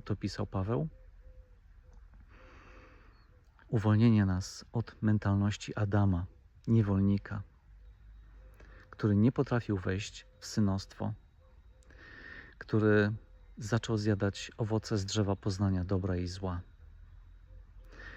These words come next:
I to drzewo poznania dobra i zła na kartach Pisma Świętego jest nazwane prawem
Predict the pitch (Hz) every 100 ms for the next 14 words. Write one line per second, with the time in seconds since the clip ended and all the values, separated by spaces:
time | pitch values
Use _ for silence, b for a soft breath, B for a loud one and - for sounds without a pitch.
0 | B B - 107 98 101 143 143 127 123
1 | - 113 98 110 104 98 110 110 131 120
2 | 113 87 95 - - - - 104 98 104
3 | 104 101 - - 98 - 95 92 104 101
4 | 98 - B B B B B B B 110
5 | - 110 101 101 95 - 107 107 107 107
6 | 107